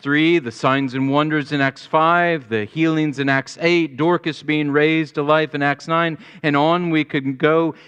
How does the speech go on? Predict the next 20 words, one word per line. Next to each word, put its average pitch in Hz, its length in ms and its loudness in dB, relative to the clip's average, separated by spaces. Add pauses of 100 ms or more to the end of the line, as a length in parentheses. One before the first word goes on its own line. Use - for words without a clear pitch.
Each 180 400 -4
miracle 160 640 2
lines 147 600 2
up, 147 240 2
if 185 240 0
you 180 160 -4
will, 147 260 4
as 143 140 0
a 151 80 2
witness 151 600 0
after 147 240 -2
witness 165 560 0
before 147 300 -4
the 143 80 -2
tribunals 175 920 0
of 147 100 -4
our 170 180 4
minds, 147 380 0
saying 147 240 0
over 165 600 0